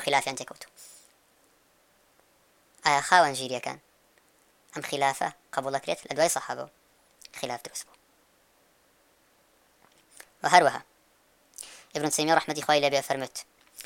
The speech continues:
«وأما الذين لم يكفروا بترك الصلاة ونحوها فليست لهم حجة.» ئەوانەی کە بە تەرکردنی سەلات و بە تەرکردنی هاوشێوەکەی، واتە بە فەرزەکانی تر، خەڵکیان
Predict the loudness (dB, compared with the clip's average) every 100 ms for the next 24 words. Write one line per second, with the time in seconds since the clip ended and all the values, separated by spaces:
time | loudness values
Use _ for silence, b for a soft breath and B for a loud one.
0 | B B 0 4 4 4 4 4 4 2
1 | 4 4 4 2 0 -2 -2 -2 2 2
2 | 2 2 6 6 6 2 -2 -2 -2 -4
3 | -4 _ _ b b b _ 2 4 4
4 | 2 0 0 -2 -2 -6 -8 -8 -4 -2
5 | -2 -6 _ _ _ _ _ -20 -20 _
6 | _ _ _ _ _ _ _ _ _ _
7 | _ _ _ _ _ _ _ _ _ _
8 | _ _ 2 6 6 4 -2 2 2 2
9 | -4 _ _ _ -4 0 0 -2 -4 -2
10 | 0 4 6 6 2 -2 -2 -4 -4 0
11 | 2 2 0 0 0 0 0 0 2 0
12 | 0 -2 0 0 0 0 -2 -2 _ _
13 | _ _ _ _ _ _ -20 b b -4
14 | -2 0 -2